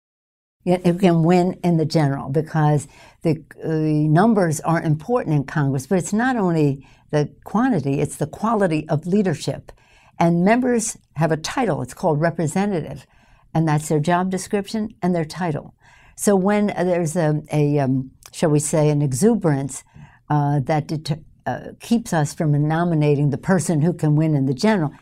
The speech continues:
that's what we're concerned about. Somebody taking the place in a district like mine, a district like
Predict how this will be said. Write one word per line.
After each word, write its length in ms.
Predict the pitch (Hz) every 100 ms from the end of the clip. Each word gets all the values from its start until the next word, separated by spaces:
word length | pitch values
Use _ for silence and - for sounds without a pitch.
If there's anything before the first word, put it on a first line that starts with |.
| _
that's 220 | 262 247
what 60 | 202
we're 100 | 165
concerned 400 | 170 151 175 160
about. 160 | 117 - - - -
Somebody 400 | - 247 233 196
taking 400 | 196 190 190 165
the 80 | 156
place 380 | - 170 160
in 80 | 170
a 60 | 139
district 440 | 180 165 180 151
like 220 | 151 139 170
mine, 320 | 170 175 170
a 60 | 151
district 440 | 180 160 170 147
like 320 | 156 143 139